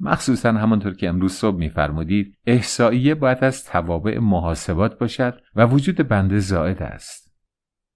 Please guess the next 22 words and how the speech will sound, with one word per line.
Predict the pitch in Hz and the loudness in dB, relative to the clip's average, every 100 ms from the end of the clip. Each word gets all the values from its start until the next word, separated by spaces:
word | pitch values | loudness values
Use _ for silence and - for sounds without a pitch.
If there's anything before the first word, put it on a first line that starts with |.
| _ _ - | _ _ -4
مثل | 87 131 - 135 | 0 0 0 -2
آنکه | 131 135 151 | -2 0 -2
جانوری | 139 104 110 104 101 98 92 120 139 | -2 0 4 6 6 4 2 2 2
در | 135 117 98 90 - | 2 0 0 -4 0
بدنش | 101 95 120 135 - | 0 2 2 2 0
افتاده | 117 - 92 90 | -4 -2 -2 -2
باشد | 82 85 110 - | -2 -4 -4 0
متشنج | 101 98 104 87 - 85 85 80 101 104 | 0 2 0 -6 -2 0 0 2 0 -2
شد | - 131 131 - _ _ 101 | -4 -4 -4 -8 _ _ 2
و | 95 | 4
به | 107 | 4
چشم | 95 - 104 - - 101 | 0 2 2 2 0 0
و | |
سر | 98 - 117 127 - | 0 0 0 0 -2
اشاره | 107 - 95 107 | -2 2 2 2
کرد | - 120 | 0 -4
که | - | -2
دیگر | 95 85 92 90 | -2 2 0 2
نگو، | 104 107 123 | -2 -2 -4
بگذار | - 95 104 107 | -4 -6 -2 -2
نوکرها | 104 95 98 92 101 | 0 -2 -2 -2 -2
بروند. | 101 95 73 71 78 _ | 0 -2 -2 -8 -14 _